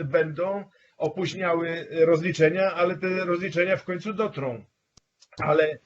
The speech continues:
i, i to jest rzetelna postawa. Niech, y, Bank, y, Gospodarki, y, Krajowej, Gospodarstwa Krajowego gwarantuje.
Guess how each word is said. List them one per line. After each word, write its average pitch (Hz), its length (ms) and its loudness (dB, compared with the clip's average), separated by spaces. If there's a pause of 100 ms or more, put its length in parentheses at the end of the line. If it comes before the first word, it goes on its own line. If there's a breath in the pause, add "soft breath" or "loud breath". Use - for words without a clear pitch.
(360 soft breath)
i, 151 260 -8
i 165 100 -4
to 202 100 0
jest 175 140 2
rzetelna 196 580 2
postawa. 117 640 -2 (340)
Niech, 226 320 -2 (480)
y, 156 40 -6
Bank, 147 400 0
y, 139 920 -2
Gospodarki, 151 720 2
y, 117 360 -2
Krajowej, 139 640 -2 (240 soft breath)
Gospodarstwa 160 540 2
Krajowego 143 600 -4
gwarantuje. 160 720 -2